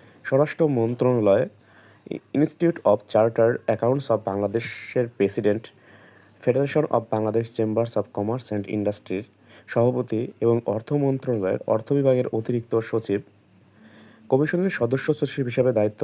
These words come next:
পালন করবেন সরকারের একজন সচিব অথবা অতিরিক্ত সচিব, যিনি জনপ্রশাসন মন্ত্রণালয় থেকে নিয়োগপ্রাপ্ত হবেন। কমিশন প্রয়োজনে খণ্ডকালীন সদস্য কো-অপ্ট করতে পারবেন। এর আগে গত চব্বিশ জুলাই প্রধান উপদেষ্টার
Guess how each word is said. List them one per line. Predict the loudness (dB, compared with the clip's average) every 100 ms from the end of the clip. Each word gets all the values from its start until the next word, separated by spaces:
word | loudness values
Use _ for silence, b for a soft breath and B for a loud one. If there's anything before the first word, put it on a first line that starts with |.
| 0
পালন | 0 0 -4 -10 _ -4
করবেন | -2 0 0 -2 -2
সরকারের | -2 0 0 0
একজন | -2 -6
সচিব | -4 -4 -4 -6
অথবা | -6 -4 -4 -2
অতিরিক্ত | -4 -4 -6 -6
সচিব, | -6 -8 -10 -12 B B B B B -10 -4
যিনি | -2 0 2
জনপ্রশাসন | 0 0 -4 -2 0 0
মন্ত্রণালয় | 0 0 0 0 -2
থেকে | -2 -2
নিয়োগপ্রাপ্ত | 0 -4 -4 -6 -6
হবেন। | -4 -4 -4 -10 b b b -4
কমিশন | -2 0 0 0 0 -10 0
প্রয়োজনে | 2 4 2 0 0 -2 -4
খণ্ডকালীন | -4 -2 0 2 0
সদস্য | 0 -2 -2 -4 -4 -2
কো-অপ্ট | -2 0 -4 -2
করতে | -4 -2 -2
পারবেন। | 0 0 -4 -8 -16 b b b b -4
এর | -2
আগে | 0 2
গত | 2 2
চব্বিশ | 0 -2 -2 -4 -2
জুলাই | 0 0 0
প্রধান | -2 -2 -4 -4
উপদেষ্টার | -4 -4 -2 -2